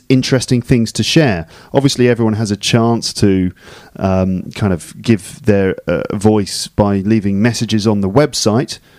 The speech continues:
but in terms of having people actually speaking on the podcast, I don't very of-, I don't often have non-native speakers on here, right? So today,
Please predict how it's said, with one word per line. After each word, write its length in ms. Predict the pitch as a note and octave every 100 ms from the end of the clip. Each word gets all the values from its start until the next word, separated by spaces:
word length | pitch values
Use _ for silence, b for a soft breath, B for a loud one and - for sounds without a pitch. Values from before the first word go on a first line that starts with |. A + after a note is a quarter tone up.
| b b
but 80 | C3+
in 100 | C3
terms 340 | - E3 D#3+
of 120 | C3
having 340 | A#2+ C3 A#2+ A#2
people 340 | B2+ A#2 A2+ C3
actually 400 | C3 - A2 G#2+
speaking 560 | - - C3+ A#2 A2+
on 160 | C#3+ C3
the 80 | G#2+
podcast, 720 | D3+ C#3+ - G2 G#2+ A#2+ - b b b b b
I 100 | G2
don't 320 | - G2+ G#2+ - _ _ G2
very 260 | G2 F#2+
of-, 220 | F#2 F2+ -
I 60 |
don't 180 | G#2 D3
often 300 | C3 A#2+ A#2+
have 400 | F#2+ F#2+ E2 - - b b b
non-native 640 | G#2 G2+ G2 F2+ F2+ F2+
speakers 380 | - G2+ F2 F#2+
on 160 | B2 A2
here, 260 | F2 C2+ -
right? 260 | G#2+ C#3+ - B B B
So 240 | - F#3+ - _
today, 720 | - D#3 F3+ G3+ F#2 F2+ A#2